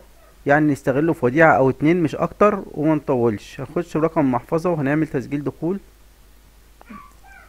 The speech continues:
انتوا، انتوا زي ما شا-، انتوا شايفين كده، أنا استثمرت عشرين روبل ودفع لي ستة وعشرين روبل. وأخش على بنك الباير أأكد لكم،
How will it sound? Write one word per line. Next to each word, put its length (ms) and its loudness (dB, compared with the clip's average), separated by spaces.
انتوا، 440 0
انتوا 240 -2
زي 160 6
ما 100 2
شا-، 120 -6
انتوا 280 -4
شايفين 320 0
كده، 200 2
أنا 240 4
استثمرت 500 -4
عشرين 300 0
روبل 340 2
ودفع 440 4
لي 160 4
ستة 300 0
وعشرين 640 0
روبل. 320 0
وأخش 340 0
على 140 8
بنك 220 0
الباير 440 2
أأكد 300 -2
لكم، 340 0